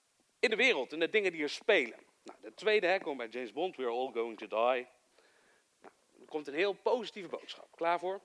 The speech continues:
"Mensen zullen hetzelfde lot begaan dan de dieren. Dood. Alle mensen, die, de rechtvaardigen en de goddelozen, de goede en de slechte. Degene die offers brachten aan God en degene die dat niet deden,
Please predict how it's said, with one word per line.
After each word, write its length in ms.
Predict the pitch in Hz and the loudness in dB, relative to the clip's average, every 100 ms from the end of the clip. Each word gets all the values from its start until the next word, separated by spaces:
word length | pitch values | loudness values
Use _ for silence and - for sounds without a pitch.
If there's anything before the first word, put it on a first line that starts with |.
| _ _ _ _ - - _ _ _ _ - | _ _ _ _ -20 -20 _ _ _ _ -16
"Mensen 680 | - 240 294 - 208 233 185 | 0 2 2 2 -4 -4 0
zullen 300 | 240 226 208 | 2 2 -2
hetzelfde 520 | 208 - 262 226 202 | -4 2 2 4 2
lot 200 | 214 226 | 2 0
begaan 400 | 175 196 185 180 | -2 0 0 0
dan 200 | 165 147 | -6 -6
de 120 | 131 | -10
dieren. 400 | 135 143 101 - _ _ _ _ _ | -10 -12 -14 -16 _ _ _ _ _
Dood. 460 | 104 120 104 - _ _ _ _ _ _ _ _ _ - _ - | -6 -6 -6 -10 _ _ _ _ _ _ _ _ _ -20 _ 2
Alle 200 | 170 190 | 4 4
mensen, 320 | 185 180 156 | 0 -4 -10
die, 200 | 147 - | -12 -6
de 100 | 135 | -2
rechtvaardigen 580 | 135 - 185 190 185 180 | -2 0 2 2 2 -2
en 60 | |
de 120 | 165 - | -6 -6
goddelozen, 540 | 160 135 117 113 131 _ - _ - | -6 -4 -6 -8 -14 _ -20 _ -8
de 160 | 113 | -6
goede 360 | 107 127 165 147 | -6 -8 -4 -4
en 180 | - 120 | -4 -10
de 80 | 113 | -10
slechte. 460 | - 101 - 101 _ _ - - - | -12 -14 -16 -20 _ _ -20 -14 -6
Degene 400 | 120 151 147 131 | 0 2 2 -2
die 160 | 139 | -4
offers 280 | 185 - 135 | -6 -4 -10
brachten 360 | 147 139 - 123 | -8 -8 -8 -10
aan 120 | 117 | -10
God 280 | - 135 127 | -10 -10 -10
en 80 | |
degene 380 | 123 - 127 120 | -12 -8 -8 -8
die 140 | 120 113 | -12 -12
dat 120 | 117 | -12
niet 160 | 135 | -10
deden, 340 | 107 104 113 | -8 -8 -10